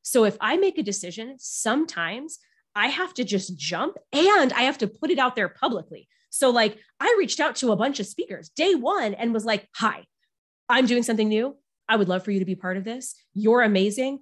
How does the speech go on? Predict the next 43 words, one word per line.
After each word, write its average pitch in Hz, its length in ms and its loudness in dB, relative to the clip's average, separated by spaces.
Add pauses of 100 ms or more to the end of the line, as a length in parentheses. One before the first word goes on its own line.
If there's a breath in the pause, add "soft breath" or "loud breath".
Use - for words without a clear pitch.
(180 soft breath)
You 196 80 2
know, 190 200 4
I 196 100 0
love 190 260 0
talking 220 460 -8
to 240 140 -14
you. 254 200 -8
And 185 140 -8
I 180 160 -4
think 202 320 -4
you 185 120 2
would 190 120 0
just 196 260 -4
be 196 100 0
such 185 340 -8
a 208 40 -4
benefit 180 800 -8
to - 180 0 (160)
every 240 360 0
woman 190 300 2
that 165 100 -8
attends." - 420 -20 (320)
And 196 640 0 (340 soft breath)
that, 202 480 0 (160)
you 208 120 2
know, 185 120 4
when 196 180 2
I 185 80 2
reached 190 360 -4
out 254 200 0
to, 226 260 -2
so 320 300 4
many 370 200 2
came 381 200 0
back 359 200 -2
and 359 100 -2
said, 320 240 -2
"Oh, 587 380 0
amazing. 226 340 2
Yes, 190 160 -8
I 175 80 -6
want 180 220 -8
in." 170 160 -10